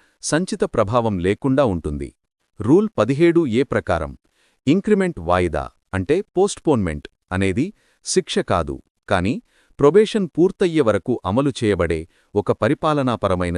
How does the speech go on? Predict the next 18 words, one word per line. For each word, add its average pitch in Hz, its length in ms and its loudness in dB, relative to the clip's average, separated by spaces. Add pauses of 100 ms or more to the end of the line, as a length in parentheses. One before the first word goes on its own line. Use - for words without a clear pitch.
చర్య 135 300 -2
మాత్రమే. 80 480 -6 (680)
ప్రొబేషన్ 196 480 2
పూర్తయిన 175 500 0
తర్వాత 95 460 -2 (440)
భవిష్యత్ 175 540 -2 (100)
ఇంక్రిమెంట్లపై 113 720 0 (420)
దీని 113 280 2
ప్రభావం 95 500 -2 (140)
ఉండదు. 82 360 -4 (560)
ఈ 113 120 0
నిబంధన 117 500 0 (400)
సాంకేతిక 165 640 -2
వైఫల్యం, 143 640 0 (360)
అంటే 101 300 0 (680)
టెస్ట్ - 280 0
ఫెయిల్యూర్, 95 480 0 (280)
మరియు 202 340 0